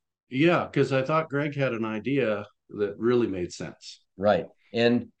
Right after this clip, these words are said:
Speaker 2: before we go any further, we can share that, of course, that on EcoFlix now is Crops.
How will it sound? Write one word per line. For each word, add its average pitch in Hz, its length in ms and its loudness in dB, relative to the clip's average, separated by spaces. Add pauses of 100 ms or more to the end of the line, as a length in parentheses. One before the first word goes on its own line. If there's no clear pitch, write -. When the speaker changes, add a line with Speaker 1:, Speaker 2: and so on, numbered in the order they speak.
Speaker 2:
before 143 360 2
we 147 100 2
go 143 180 2
any 127 160 2
further, 139 560 0 (720)
we 139 160 -2
can 127 280 4
share 139 400 2
that, 120 200 4
of - 180 -8
course, 120 280 0
that 117 120 -2
on 117 220 2
EcoFlix 120 640 -2
now 104 520 0 (260)
is 117 220 -2
Crops. - 720 2